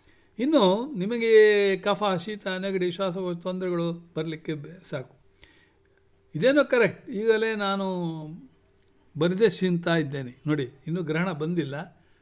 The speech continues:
ಚಳಿಯೂ ಬರ್ತಾ ಇದೆ. ಯಾಕಂದರೆ ಮೊನ್ನೆ ಮಳೆಯಿಂದಾಗಿ ಚ-, ಚಳಿಯೂ ಬಂತು, ಆದರೆ ದೇಹ ಕ-,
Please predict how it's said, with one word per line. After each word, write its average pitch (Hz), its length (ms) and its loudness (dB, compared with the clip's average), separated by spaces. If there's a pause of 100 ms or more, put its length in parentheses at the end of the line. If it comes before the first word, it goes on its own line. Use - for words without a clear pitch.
(160)
ಚಳಿಯೂ 165 320 6
ಬರ್ತಾ 165 360 -4
ಇದೆ. 131 340 -12 (480)
ಯಾಕಂದರೆ 165 340 -4
ಮೊನ್ನೆ 165 340 -6
ಮಳೆಯಿಂದಾಗಿ 170 800 -2
ಚ-, 156 340 -8
ಚಳಿಯೂ 202 320 -4
ಬಂತು, 160 500 -8 (520)
ಆದರೆ 226 440 0
ದೇಹ 190 200 2
ಕ-, 175 140 -6